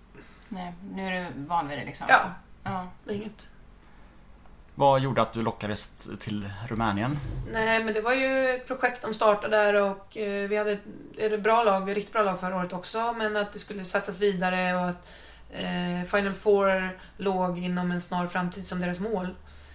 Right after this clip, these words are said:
Speaker 2: Eh, och spela i, ja, i ett så internationellt starkt lag.
Speaker 3: Mm.
Speaker 1: Men
Speaker 2: Det
Speaker 1: hur
Speaker 2: finns
Speaker 1: mycket
Speaker 2: ju inte s-
Speaker 1: betyder, hur mycket betyder lönen?
Speaker 2: Eh, lönen är ju en del av det, en stor del av det, absolut. Men, eh, för, men om man ska spela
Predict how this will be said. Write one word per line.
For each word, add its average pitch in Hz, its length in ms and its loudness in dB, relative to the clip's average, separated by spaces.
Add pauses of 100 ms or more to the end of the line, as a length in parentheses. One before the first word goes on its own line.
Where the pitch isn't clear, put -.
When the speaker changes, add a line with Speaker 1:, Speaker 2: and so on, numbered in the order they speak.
(200)
Speaker 2:
Eh, 180 520 -6 (540)
och 196 80 -10
spela 190 420 2
i, 190 180 -4 (180)
ja, 214 160 4
i 208 40 4
ett 202 80 -2
så 196 140 0
internationellt 190 380 -2
starkt 185 240 -6
lag. 220 180 -2
Speaker 3:
Mm. 131 120 -8 (360)
Speaker 1:
Men 226 120 -4
Speaker 2:
Det 220 60 2
Speaker 1:
hur 220 140 6
Speaker 2:
finns 233 160 4
Speaker 1:
mycket 247 40 2
Speaker 2:
ju 247 40 4
inte 226 120 2
s- 233 60 4
Speaker 1:
betyder, 185 380 0
hur 214 80 -6
mycket 208 180 -6
betyder 190 220 -8
lönen? 170 280 -6 (340)
Speaker 2:
Eh, 208 380 4
lönen 247 340 4
är 226 60 2
ju 202 200 2 (380)
en 185 460 -2
del 185 200 0
av 175 140 0
det, 175 280 -2
en 180 460 -4
stor 214 200 0
del 185 140 0
av 175 120 0
det, 175 240 -4 (140)
absolut. - 540 -6 (340)
Men, 180 360 -2
eh, 170 220 -2 (680)
för, 202 160 -4
men 196 200 2
om 196 60 0
man 196 120 0
ska 190 80 -4
spela 202 300 4